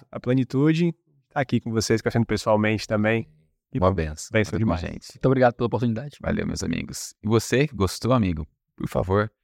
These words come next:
Speaker 3: curte aí, compartilhe o vídeo pra quantas pessoas você puder e quiser. E nos ajude a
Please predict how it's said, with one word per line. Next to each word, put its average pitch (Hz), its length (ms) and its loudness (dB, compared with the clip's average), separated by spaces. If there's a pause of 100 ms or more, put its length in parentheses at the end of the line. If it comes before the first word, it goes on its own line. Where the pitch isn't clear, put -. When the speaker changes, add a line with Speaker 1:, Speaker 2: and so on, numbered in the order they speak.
(340)
Speaker 3:
curte 143 400 4
aí, 120 320 2
compartilhe 107 680 0
o 92 80 4
vídeo 95 360 -2
pra 95 140 2
quantas 110 320 -4
pessoas 95 460 0
você 87 440 -2 (380)
puder 92 340 4
e 95 60 2
quiser. 92 560 2 (460)
E 82 480 2
nos 98 180 2
ajude 104 360 4
a 95 260 2